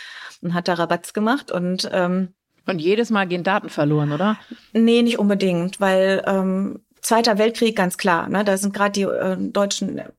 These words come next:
Speaker 1: Ostgebiete, ähm, ne, wo dann, äh, eben die, die, äh, Wehrmacht sich zurückgezogen hat und die Rote Armee nachgerückt ist, da ist unglaublich viel verschwunden und, äh, verloren gegangen und verbrannt
Speaker 2: Mhm.
Speaker 1: und,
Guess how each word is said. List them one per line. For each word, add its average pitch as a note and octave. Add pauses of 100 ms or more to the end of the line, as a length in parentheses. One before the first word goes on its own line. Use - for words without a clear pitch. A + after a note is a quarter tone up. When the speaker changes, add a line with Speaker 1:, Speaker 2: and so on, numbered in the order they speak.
Speaker 1:
Ostgebiete, G#3
ähm, F#3+
ne, G3
wo F#3+
dann, F#3
äh, F#3
eben F#3+
die, F#3
die, E3+
äh, -
Wehrmacht G3
sich -
zurückgezogen G3+
hat F#3+
und F#3
die F#3+
Rote F#3+
Armee F3
nachgerückt F3
ist, -
da E3+
ist E3
unglaublich -
viel E3+
verschwunden -
und, E2
äh, D#3
verloren D#3+
gegangen E3
und D#3+
verbrannt E3
Speaker 2:
Mhm. E3+
Speaker 1:
und, D#3